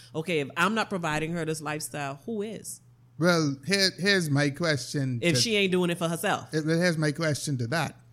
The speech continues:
Speaker 2: Um, my thing about that is,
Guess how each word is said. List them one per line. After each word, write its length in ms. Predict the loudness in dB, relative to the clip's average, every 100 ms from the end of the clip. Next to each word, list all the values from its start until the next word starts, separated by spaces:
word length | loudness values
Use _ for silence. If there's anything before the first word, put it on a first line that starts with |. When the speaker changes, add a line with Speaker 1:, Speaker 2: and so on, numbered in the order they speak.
| -2
Speaker 2:
Um, 800 | 0 2 2 0 -2 -4 -6 -10 _ _ _ -20 -20 _ -20 _ _ -20 _ _ _ -20 -20 -20 -20 -20 _ -20 _ -20 _ _ _ _ _ _ -20 _ -20 _ -20 _ -14
my 300 | -4 0 2
thing 200 | 2 0
about 240 | 2 2 2
that 160 | 0
is, 480 | 0 -2 -6 -12 -16